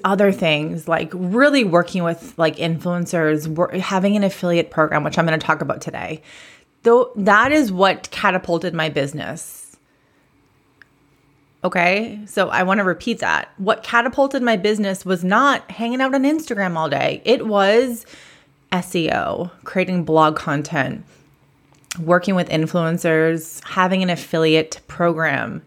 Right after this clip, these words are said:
getting visibility. Instagram is this one little thing. It's like a bowling alley. I don't even know why I'm thinking of this. It just reminds me of, like, a bowling alley.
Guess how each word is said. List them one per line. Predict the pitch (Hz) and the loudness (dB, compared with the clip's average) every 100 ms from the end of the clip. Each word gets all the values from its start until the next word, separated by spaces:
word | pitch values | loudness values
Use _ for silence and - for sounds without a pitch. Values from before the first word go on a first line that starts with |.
| _ | _
getting | - 196 220 214 | 0 2 2 0
visibility. | 185 185 185 156 190 208 160 - - - - - _ | 0 0 0 2 2 2 2 -2 -6 -10 -20 -20 _
Instagram | 233 240 285 285 277 285 277 - | -2 0 -2 0 4 4 2 2
is | 214 | 0
this | 208 202 180 | 2 -2 -4
one | 170 180 220 240 | -2 0 0 2
little | 269 277 | 2 2
thing. | 277 - 214 202 208 208 226 - - | 0 0 0 2 0 -4 -6 -6 -6
It's | 185 | -2
like | 196 | 0
a | 185 | 0
bowling | 151 175 185 175 | 0 2 2 2
alley. | 151 123 92 101 | 0 0 0 -2
I | 113 | -2
don't | 180 | -2
even | 180 | -2
know | 170 | -2
why | 156 151 | 0 -2
I'm | 156 | -2
thinking | 175 160 151 | -6 -6 -6
of | 147 | -4
this. | 143 - - | -4 -4 -4
It | 190 | -4
just | 190 | -2
reminds | 220 233 247 | 0 0 2
me | 285 | 2
of, | |
like, | 269 269 | 2 2
a | |
bowling | 185 175 170 156 | 2 2 2 0
alley. | 131 - 104 - 151 | 0 -2 -4 -4 -8